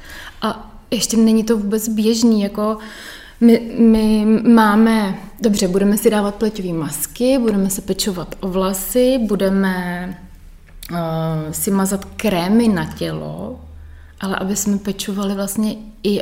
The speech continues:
o svoji jóny, o, o, o sebe jako celistvou, to už tak není, že jo? Ale při tom vlastně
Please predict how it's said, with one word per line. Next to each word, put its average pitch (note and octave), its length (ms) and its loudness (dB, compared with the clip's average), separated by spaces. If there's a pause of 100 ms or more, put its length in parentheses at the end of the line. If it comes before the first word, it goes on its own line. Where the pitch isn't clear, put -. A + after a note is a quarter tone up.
(120)
o F#3+ 480 -2
svoji F#3+ 540 -6
jóny, F#3 420 -6
o, - 260 -10
o, - 160 -12
o - 120 -6
sebe F#3+ 300 -4
jako G3 160 -4
celistvou, F#3+ 960 -4 (400)
to - 80 -8
už - 160 -8
tak G3 160 -6
není, G3 300 -4
že - 140 -14
jo? - 40 -16 (100)
Ale F#3+ 160 -8
při G3 200 -6
tom G#3 180 -2
vlastně G#3 420 -2